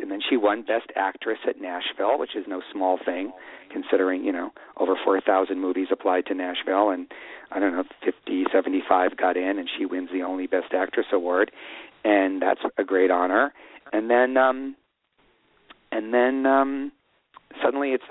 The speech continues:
time to do promotion, and she disappears. Total radio silence. Her agents don't call anybody back. She's just gone off the grid, and there's absolutely no explanation. We, we keep hearing rumors, but we don't know what's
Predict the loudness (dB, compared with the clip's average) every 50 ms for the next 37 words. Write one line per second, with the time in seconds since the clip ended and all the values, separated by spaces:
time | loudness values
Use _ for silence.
0 | -2 0 0 0 0 -4 -4 -6 -6 -2 -2 -2 -2 -2 -2 -2 -2 -2 -2 -4
1 | -4 -4 -4 -4 -4 -6 -6 -10 -14 -18 -20 -20 -18 _ -14 -6 -2 -2 0 0
2 | -2 -2 -2 0 0 0 0 -2 -4 -8 -12 -16 -20 -20 -20 -20 -20 _ _ -14
3 | -2 2 4 4 6 6 4 4 2 2 2 0 0 0 0 0 2 2 2 0
4 | -2 -4 -6 -10 -16 -18 -16 -16 -16 -8 0 2 4 6 6 6 4 2 -2 -4
5 | 0 0 0 0 0 0 0 2 2 2 2 0 0 2 2 2 2 2 4 4
6 | 4 4 4 2 -2 -6 -14 -18 -20 -20 -18 -14 -10 -10 -4 -2 -2 -2 -2 -4
7 | -4 0 2 4 4 4 4 2 0 0 -4 -2 2 4 4 6 4 4 2 0
8 | -4 -6 -8 -6 -6 -6 -6 -8 -12 -18 -18 -18 -20 -20 _ _ 2 2 2 2
9 | 2 -2 -4 0 0 0 0 2 0 0 0 0 -2 -6 -10 -14 _ _ _ -8
10 | -2 2 4 6 6 6 6 4 2 -2 -2 -4 -4 -4 -4 -4 -2 0 -2 -2
11 | -2 -2 -4 -4 -4 -6 -4 -2 -2 -2 -2 -4 -6 -4 -4 -2 0 -2 -2 0
12 | 2 0 0 0 0 -4 -2 -2 -2 -2 -2 -4 -6 -8 -8 -10 -10 -14 -18 -20
13 | _ -20 -20 -20 -20 -20 _ _ _ -2 2 2 2 2 0 -4 _ -8 -4 -4
14 | -4 -4 -2 -2 0 2 2 0 0 -2